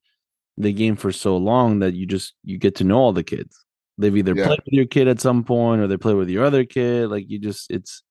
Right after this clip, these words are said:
Speaker 1: you're around
Speaker 2: So
Speaker 1: the
Speaker 2: start
Speaker 1: community.
Speaker 2: calling me Soccer Dwayne, 'cause people were coming up to me that I, either their kids had grown a couple years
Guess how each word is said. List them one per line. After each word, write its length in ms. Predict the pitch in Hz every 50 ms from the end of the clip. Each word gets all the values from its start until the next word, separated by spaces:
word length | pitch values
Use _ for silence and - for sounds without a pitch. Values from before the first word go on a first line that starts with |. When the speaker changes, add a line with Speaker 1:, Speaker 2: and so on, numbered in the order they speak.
| _ _ _ _ _ _ _ _ _ _
Speaker 1:
you're 140 | 110 117 117
around 160 | 120 131 135
Speaker 2:
So 60 | 143 139
Speaker 1:
the 0 |
Speaker 2:
start 100 | - -
Speaker 1:
community. 280 | 113 135 165 147 107 92
Speaker 2:
calling 200 | 101 98 90 95
me 100 | 98 92
Soccer 360 | - - 95 92 - - 80
Dwayne, 380 | 80 80 90 92 85 80 80 -
'cause 140 | - 80 -
people 200 | - 90 90 92
were 120 | 82 80 76
coming 240 | - - 90 87 85
up 80 | 78 73
to 60 | - -
me 200 | 85 98 101 92
that 160 | 85 80 78
I, 260 | 80 85 85 78 - - _ _ _ _ _ _ _ _ _ _ _ _ _ -
either 180 | - 110 113 110
their 160 | 104 107 98
kids 260 | - - 127 113 90
had 140 | 101 90 85
grown 300 | 87 104 113 117 117 113
a 60 | 107
couple 280 | - 127 113 - - 104
years 460 | 104 113 120 127 127 127 127 127 -